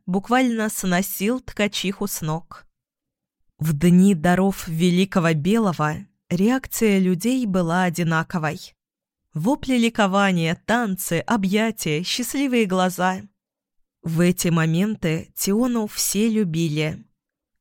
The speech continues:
На короткий миг она становилась полноправным членом чужой семьи и невольно начинала примерять на себя непривычный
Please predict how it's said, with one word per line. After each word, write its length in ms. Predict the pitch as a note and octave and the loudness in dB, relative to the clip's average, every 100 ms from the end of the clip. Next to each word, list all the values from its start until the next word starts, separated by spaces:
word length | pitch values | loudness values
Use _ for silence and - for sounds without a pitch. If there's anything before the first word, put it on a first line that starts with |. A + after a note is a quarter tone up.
| _ _ | _ _
На 160 | F3 G3+ | 0 2
короткий 480 | B3 C#4+ - A#3 G#3+ | 2 0 0 0 0
миг 260 | B3+ D4 | 0 0
она 220 | G#3 A3 | 0 0
становилась 680 | C4+ - G3+ F#3+ C#4 A3+ - | -2 -2 -2 0 0 0 -4
полноправным 920 | - F#3+ G3 F#3 F#3 G#3 C4+ C4+ B3+ B3 | -2 0 2 2 0 0 0 -2 -6 -6
членом 540 | - F#3 F3 A3+ G#3+ | -6 -2 -2 -2 -4
чужой 400 | - F3+ E3 F#3+ | -6 -4 -2 -2
семьи 640 | - - F#3+ D#3+ E3+ F#3 - _ | -4 -4 -2 -2 -4 -6 -12 _
и 120 | - G3+ | -2 2
невольно 460 | F#3+ F3 A3 G3 | 2 4 2 4
начинала 520 | F3+ F3+ G#3+ G#3 G#3+ | 2 0 -2 -2 -2
примерять 540 | F3+ F#3 F3+ F#3 A3+ - | 0 2 2 2 -2 -2
на 100 | E3+ | -2
себя 320 | - F3+ G#3 | -2 -2 0
непривычный 840 | G3+ F3+ F3+ F#3 A#3 - F#3 E3+ | 0 0 0 -2 -4 -2 -2 -2